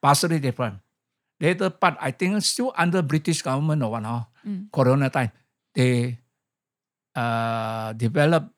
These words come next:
Speaker 1: the beach, make it into a slope.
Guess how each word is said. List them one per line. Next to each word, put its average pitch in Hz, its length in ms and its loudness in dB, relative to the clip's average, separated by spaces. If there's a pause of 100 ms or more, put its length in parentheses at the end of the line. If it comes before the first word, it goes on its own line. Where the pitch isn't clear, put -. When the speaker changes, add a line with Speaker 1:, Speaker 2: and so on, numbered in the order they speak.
Speaker 1:
the 110 100 -4
beach, 127 360 -2 (260)
make 160 200 -2
it 165 240 -6
into 113 360 -4 (680)
a 107 80 -10
slope. 117 320 -6